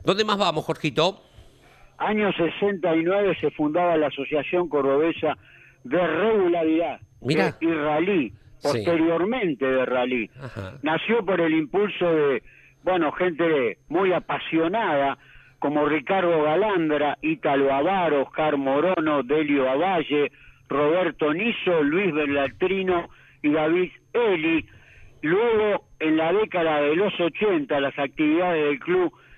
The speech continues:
Speaker 2: se centraban, como dije antes, en las pruebas de rally. Así que, eh, lo recordamos, muy, pero muy importante. También, mil novecientos sesenta y uno,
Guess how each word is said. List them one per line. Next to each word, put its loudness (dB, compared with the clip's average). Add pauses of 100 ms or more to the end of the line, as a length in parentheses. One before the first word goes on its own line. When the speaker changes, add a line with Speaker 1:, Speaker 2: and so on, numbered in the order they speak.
(140)
Speaker 2:
se 0
centraban, 0
como 0
dije 0
antes, 0 (460)
en 2
las -2 (120)
pruebas 0
de 2
rally. 0 (240)
Así -6
que, 0 (460)
eh, 0
lo 0
recordamos, 0
muy, 0 (380)
pero 0
muy 2
importante. -4
También, 0 (560)
mil 0
novecientos 0
sesenta -2
y 2
uno, 0